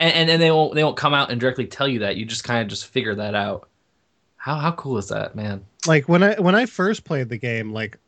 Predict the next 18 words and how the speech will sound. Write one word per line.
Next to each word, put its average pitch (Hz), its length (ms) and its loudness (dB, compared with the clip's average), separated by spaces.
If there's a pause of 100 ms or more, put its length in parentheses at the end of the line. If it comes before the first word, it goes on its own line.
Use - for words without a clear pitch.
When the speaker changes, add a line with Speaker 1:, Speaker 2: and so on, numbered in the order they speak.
(100)
Speaker 2:
ages 143 420 0
ago, 101 440 -6
right, 117 300 -2 (140)
I 143 120 2
would 139 100 6
Speaker 1:
Uh-huh. - 60 -2
Speaker 2:
say, 139 200 2
"Oh, 180 200 6
sweet, 175 380 2
fairy. 135 520 2
Get 131 180 -2
the 135 100 -4
fairy, 127 440 0 (140)
fill 143 160 2
up 127 120 -4
my 120 100 0
hearts, 120 320 0
awesome." 120 420 0